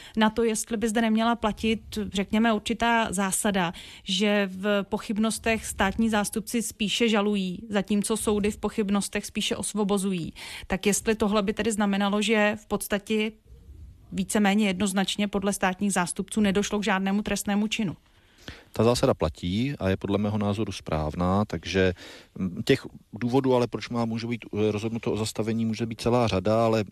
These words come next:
Speaker 2: zrovna, mm, s přihlédnutím k této kauze, která teda je na krajské úrovni, takže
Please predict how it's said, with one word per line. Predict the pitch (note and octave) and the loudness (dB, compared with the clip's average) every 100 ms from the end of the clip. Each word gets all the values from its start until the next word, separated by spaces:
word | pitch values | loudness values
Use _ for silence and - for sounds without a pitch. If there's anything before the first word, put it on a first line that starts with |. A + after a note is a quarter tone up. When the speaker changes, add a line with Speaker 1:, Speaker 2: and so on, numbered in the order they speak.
| - | -10
Speaker 2:
zrovna, | F#2 G#2 G#2 A#2 G#2+ | -4 -4 0 0 0
mm, | C#2 D#2 F2 F2 | -2 -8 -10 -10
s | - | -6
přihlédnutím | G#2+ G#2+ A2 A2+ A#2+ | 0 0 0 -2 -4
k | G#2+ | -2
této | G2 B2+ | -2 -2
kauze, | - A2 G#2 A2 G#2+ | -2 -2 0 2 0
která | - G#2 G2+ F#2+ | 0 0 2 2
teda | F#2+ F2+ | 0 0
je | F#2 F2+ | 0 0
na | F2 | -2
krajské | G2 F#2+ - G2+ | -2 -2 0 -2
úrovni, | F2+ G2 F#2 F#2+ | 0 -2 -2 -2
takže | - D#2 F2+ | -4 -2 -4